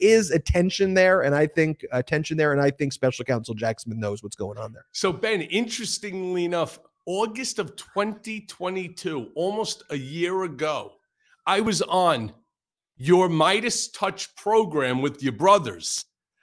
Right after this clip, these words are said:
Speaker 2: all right? And I actually brought up one of the, and it wasn't the first time, I believe I had done it first on, um, Nicolle Wallace's program, but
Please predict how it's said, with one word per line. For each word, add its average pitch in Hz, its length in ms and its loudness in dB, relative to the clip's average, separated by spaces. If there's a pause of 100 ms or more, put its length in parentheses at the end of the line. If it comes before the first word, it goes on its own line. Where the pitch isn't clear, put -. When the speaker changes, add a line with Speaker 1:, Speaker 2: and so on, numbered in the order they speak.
Speaker 2:
all 123 80 -4
right? 160 200 2 (100)
And 156 440 0
I 156 180 0
actually 202 420 -2
brought 180 400 0
up - 360 -6 (520)
one 156 260 2
of 170 200 0
the, 165 340 -4 (160)
and 143 120 -2
it - 120 2
wasn't 160 560 0 (100)
the 131 80 -8
first 202 340 -2
time, 139 220 -4
I 127 140 -4
believe 139 360 0
I 131 120 0
had 117 240 -8
done 131 180 -2
it 120 180 -10
first 143 360 -8
on, 120 340 -4 (260)
um, 113 600 -4 (280)
Nicolle 131 380 0
Wallace's 147 540 0
program, 131 440 -6
but 120 180 -8